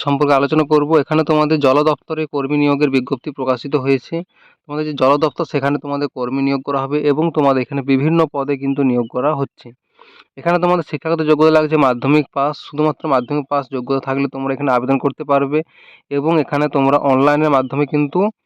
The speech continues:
আবেদন করতে পারবে। অনলাইনের মাধ্যমে আবেদন প্রক্রিয়া তোমরা সম্পূর্ণ করতে পারবে। এছাড়াও তোমাদের এখানে জানিয়ে রাখি যে সমস্ত জেলার প্রার্থী কিন্তু এই পোস্টের জন্য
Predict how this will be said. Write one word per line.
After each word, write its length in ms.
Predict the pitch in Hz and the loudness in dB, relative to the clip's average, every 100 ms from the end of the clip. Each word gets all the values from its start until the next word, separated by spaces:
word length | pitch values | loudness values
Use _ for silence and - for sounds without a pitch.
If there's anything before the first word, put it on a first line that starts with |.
| _ _ _ _ | _ _ _ _
আবেদন 240 | 127 123 143 | -8 -2 0
করতে 200 | 151 143 160 | 0 -2 -2
পারবে। 200 | 131 123 123 | 0 2 2
অনলাইনের 360 | 131 139 143 | 2 2 2
মাধ্যমে 300 | 135 127 147 175 143 | 0 0 -4 0 0
আবেদন 240 | 127 135 135 | 0 -2 -2
প্রক্রিয়া 300 | 135 - 151 | -8 -6 -6
তোমরা 220 | 139 135 147 175 _ _ _ | -2 0 0 -2 _ _ _
সম্পূর্ণ 280 | 139 131 147 143 | -10 -2 0 2
করতে 180 | 143 151 | -2 -2
পারবে। 220 | 143 147 156 | -2 0 0
এছাড়াও 300 | 131 151 151 156 | 0 0 0 2
তোমাদের 280 | 139 135 139 131 | 2 2 2 0
এখানে 160 | 147 139 | 0 0
জানিয়ে 220 | 127 139 | 2 2
রাখি 200 | 123 139 120 | 0 -6 -2
যে 80 | 139 175 - _ _ - | 0 0 -4 _ _ -6
সমস্ত 260 | 147 147 165 | -6 -4 -2
জেলার 220 | 143 147 156 | 0 2 0
প্রার্থী 300 | 147 135 - 151 | 0 -2 -4 -10
কিন্তু 260 | 151 147 156 156 - 139 | -8 -8 -8 -10 -8 -4
এই 100 | 143 143 - | -2 -4 -6
পোস্টের 380 | 127 - 151 135 | -14 -12 -12 -6
জন্য 200 | 135 143 | -2 -2